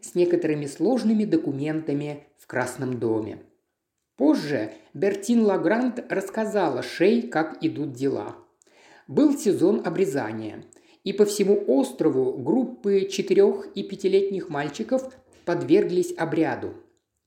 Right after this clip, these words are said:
Через три дня после операции Нейлин привела группу маленьких деревенских мальчиков Финуана,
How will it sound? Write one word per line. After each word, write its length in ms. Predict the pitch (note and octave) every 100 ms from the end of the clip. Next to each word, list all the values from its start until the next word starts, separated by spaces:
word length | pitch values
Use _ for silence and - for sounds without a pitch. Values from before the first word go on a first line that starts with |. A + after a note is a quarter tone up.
| _
Через 300 | F#3 G3+ G3+
три 200 | C#4+ C#4
дня 280 | C#3 C#3+
после 340 | F#3+ F3+ - D3+
операции 800 | D3 C#3 F#3+ G#3 - G3+ G3+ - - -
Нейлин 580 | E3 G#3 A3 G#3 C4+ A#3+
привела 400 | F#3+ G3 G3 G3
группу 440 | D#3+ A#3 - G#3
маленьких 600 | F3+ F#3+ F#3+ F3+ F3 D#3
деревенских 600 | C#3+ D#3+ E3+ D#3 - D3
мальчиков 640 | C#3 D#3+ D#3+ - F3+ G3+ - - - _ _
Финуана, 720 | G#3+ G#3 G#3 G#3 G3+ G3+